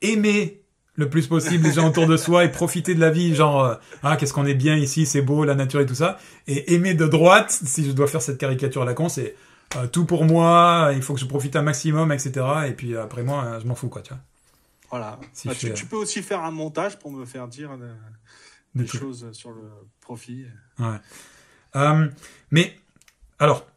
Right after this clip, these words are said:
Speaker 1: tu, tu as, tu as vu mes vidéos sur le, les expériences de mort imminente et tout ?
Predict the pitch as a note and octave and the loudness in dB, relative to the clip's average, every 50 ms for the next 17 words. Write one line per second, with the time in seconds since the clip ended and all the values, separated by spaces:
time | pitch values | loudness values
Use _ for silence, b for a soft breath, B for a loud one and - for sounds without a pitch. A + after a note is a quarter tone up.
0 | _ - - C3+ C3 - C3+ - D#3+ D3+ C#3+ - - - - D#3 D#3+ G#3+ A3 G#3+ | _ -10 -10 -10 -8 -6 -4 0 2 2 2 0 -4 -2 -2 0 0 2 0 0
1 | F#3+ F#3 F#3 G#3 G#3+ C#4 C#4 - B3+ A#3 A#3 A3 A3 G#3 G3+ G3+ G3 F#3 F#3 G3 | 0 0 0 0 0 0 -2 -4 -4 -4 -2 0 0 0 0 0 -2 -4 -4 -4
2 | G3+ D#3+ D#3+ D#3 D3+ D3+ D#3+ C#3 D3 E3+ E3+ D#3+ E3 E3 E3 D#3+ E3 E3 E3 E3 | -4 -4 -2 -2 -2 -2 -4 -2 -2 0 0 2 2 2 2 2 2 2 2 0
3 | E3+ E3 - E3 C#4+ F4 | 0 -2 -4 -8 -10 -12